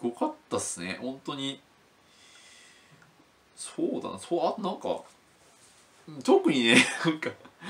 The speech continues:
これどうなんみたいなのもなかったし、うん、ただただ面白かったなと思いました。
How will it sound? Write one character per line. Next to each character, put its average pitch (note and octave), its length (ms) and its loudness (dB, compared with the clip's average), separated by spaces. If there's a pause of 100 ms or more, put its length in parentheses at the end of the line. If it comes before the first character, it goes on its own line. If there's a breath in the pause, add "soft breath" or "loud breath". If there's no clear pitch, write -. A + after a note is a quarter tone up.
(280 loud breath)
こ E3 140 2
れ G#3+ 120 10
ど A3 180 6
う F#3 40 2
な B2+ 120 6
ん A2 60 -4
み A2 80 -4
た A#2 80 2
い - 20 4
な G#2 60 0
の G2+ 80 -6
も A2 60 -2
な B2 60 2
か C3 100 6
っ - 100 -6
た G2+ 80 -6
し、 F#2+ 580 -4 (920 soft breath)
う G#2 40 -12
ん、 F#2 560 -12
た C#3+ 80 -4
だ C3 100 4
た B2 120 2
だ A2 80 0
面 G#2 160 -4
白 A#2+ 160 0
か A2 80 -2
っ - 120 -4
た - 100 -14
な F2+ 80 -8
と F#2+ 100 -10
思 G2+ 240 -10
い G#2 100 -10
ま G#2 180 -6
し - 140 -6
た。 E2+ 280 -2